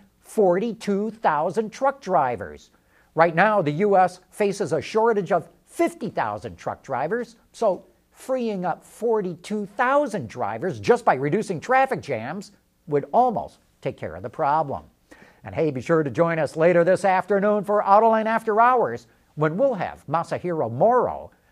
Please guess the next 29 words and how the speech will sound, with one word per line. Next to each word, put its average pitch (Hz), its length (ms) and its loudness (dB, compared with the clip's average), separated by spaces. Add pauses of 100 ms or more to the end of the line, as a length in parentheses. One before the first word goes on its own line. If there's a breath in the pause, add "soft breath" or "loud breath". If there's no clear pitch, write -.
the 190 60 -6
C 202 300 -8
E 196 160 0
O 151 140 2
of 156 120 -6
Mazda 131 380 -4
North 127 320 -4
America, 113 640 -4
in 156 240 -4
the 175 100 -2
house. 214 540 0 (400 soft breath)
So 120 220 -6
if 127 220 -8
you've 262 380 2
got 160 280 2
questions 139 720 -8
about 127 260 0
where 151 200 2
Mazda's 123 520 -4
headed, 185 360 -4 (260 soft breath)
send 294 240 -2
us 262 140 0
an 247 100 2
email 202 580 -2 (160)
and 92 140 -18
send 147 220 -6
it 139 100 -8
to 160 80 -4
viewermail 127 640 2